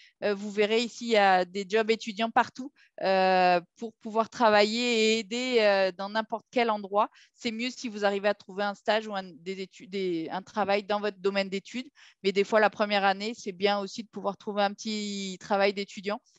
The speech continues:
qui nous permette, ben, de, de s'intégrer encore plus facilement. Et puis, d'excellentes perspectives d'emploi. Donc, euh, encore une fois, on est la quatrième meilleure ville étudiante au monde. Donc, euh, je pense que tout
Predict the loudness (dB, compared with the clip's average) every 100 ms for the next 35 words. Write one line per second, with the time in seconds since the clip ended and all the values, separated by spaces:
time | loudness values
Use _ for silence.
0 | _ -14 -14 0 2 4 0 -2 -2 -2
1 | -2 -6 -6 -6 -6 -2 -2 -2 -2 -4
2 | -6 -6 -6 -4 -8 -10 -12 _ _ -20
3 | -20 -20 -4 0 0 2 2 2 0 -2
4 | -2 0 -2 0 -8 -4 -4 -4 -6 -6
5 | _ _ _ _ _ _ -20 _ -4 -4
6 | 0 4 4 4 -2 -20 -20 -20 _ _
7 | -6 2 2 2 0 2 4 4 2 0
8 | -2 -2 -2 2 4 4 -2 -4 -8 -10
9 | -6 -4 -2 -2 -4 -4 -4 -6 2 6
10 | 6 4 -8 _ _ _ -10 -8 0 2
11 | 2 -2 4 6 6 2 _ _ _ _
12 | _ _ _ -2 0